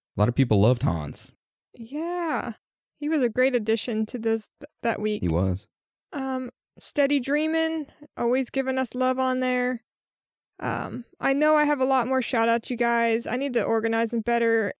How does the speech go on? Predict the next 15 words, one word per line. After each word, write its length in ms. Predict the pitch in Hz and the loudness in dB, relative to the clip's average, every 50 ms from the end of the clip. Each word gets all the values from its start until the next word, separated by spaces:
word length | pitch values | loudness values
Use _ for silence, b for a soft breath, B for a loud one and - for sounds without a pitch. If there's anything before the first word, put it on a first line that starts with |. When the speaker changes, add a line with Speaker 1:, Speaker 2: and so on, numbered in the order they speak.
| _ _ _ _ _ _ | _ _ _ _ _ _
Speaker 2:
But, 240 | - 294 269 - - _ _ _ - | 2 2 2 0 -2 _ _ _ -4
you 100 | 277 277 | 0 0
know, 320 | 285 262 240 233 262 - - - | 2 2 2 0 -2 -4 -6 -2
I 80 | 254 | -2
appreciate 540 | 254 240 - 320 339 294 - - 311 320 302 | -2 0 2 2 2 2 2 2 2 2 2
all 240 | - 269 277 285 285 | 2 2 2 4 4
y'all. 380 | 285 285 277 277 277 277 269 - | 2 2 2 4 4 2 2 0
I 100 | - - | -2 -2
love 320 | 214 233 247 269 285 269 | -2 -2 0 -2 -2 -2
you. 320 | 285 285 285 285 285 285 277 | -2 -2 -2 -2 -4 -6 -6
Thank 240 | - 262 254 254 | -6 -8 -6 -6
you 60 | 277 262 | -8 -8
so 160 | - 277 269 | -6 -6 -6
much 320 | 262 262 254 262 262 - | -4 -4 -4 -4 -4 -6
for, 100 | - 262 | -8 -10